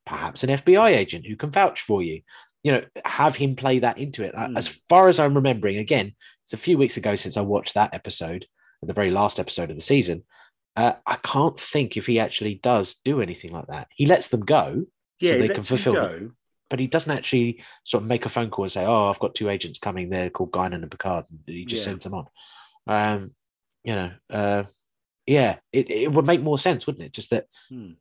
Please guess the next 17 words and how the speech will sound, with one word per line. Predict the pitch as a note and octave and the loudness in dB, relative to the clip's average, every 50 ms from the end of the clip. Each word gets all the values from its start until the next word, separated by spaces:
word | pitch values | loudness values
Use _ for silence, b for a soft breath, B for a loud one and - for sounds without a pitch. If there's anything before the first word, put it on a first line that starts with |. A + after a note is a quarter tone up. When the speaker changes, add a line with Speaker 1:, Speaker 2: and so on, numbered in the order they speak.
| _ _ _ _ | _ _ _ _
Speaker 1:
he's | - E3 D3 | 0 2 2
a | C#3+ C3+ | 2 4
guy | C#3+ D3+ E3 D#3 | 6 6 6 6
of | C#3 C3+ | 4 2
power. | - - F3 F#3 A#2+ F2 E2 G2 C#3 D3 - _ | 2 0 2 2 2 0 -2 -4 -6 -6 -8 _
Even | - F3 F3+ F3 D#3+ | 0 0 2 2 0
if | D3 - | 0 -2
he | C3 A#2+ | -4 -4
leaves | A2+ B2 D#3 F3 D#3 B2+ - | 0 2 2 2 0 0 -2
F-, | B2 A2+ - _ | -4 -4 -4 _
the | A2 A#2+ | -6 -6
F | A2+ - | -6 -6
B | - A2+ G#2+ | -6 -4 -2
I | G#2 G#2+ G#2+ | -2 0 2
after | A#2 C3+ C3 - - A2+ | 2 2 2 2 -2 -8
this | G2+ G2 - | -10 -10 -10
point | - C#3+ C3 F2 C#3 E3 | -6 -6 -4 -4 -6 -10